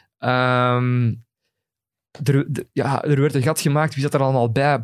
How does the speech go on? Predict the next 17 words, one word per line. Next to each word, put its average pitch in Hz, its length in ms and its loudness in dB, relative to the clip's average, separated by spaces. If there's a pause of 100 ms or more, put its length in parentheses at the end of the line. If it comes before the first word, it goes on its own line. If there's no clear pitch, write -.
Poort. 151 640 0
Was 127 140 0
ook 143 100 0
eigenlijk 139 400 2
de 131 80 2
ontbolstering 143 600 0
van 131 160 2
de 127 100 0
Tasmanian 123 480 0
Devil, 131 220 2
van 131 100 4
Richie 123 260 -2
Poort. 147 440 -2 (240)
Ehm, 117 560 2 (280)
maar 135 200 0
vooral, 135 480 0 (180)
ja, 135 420 0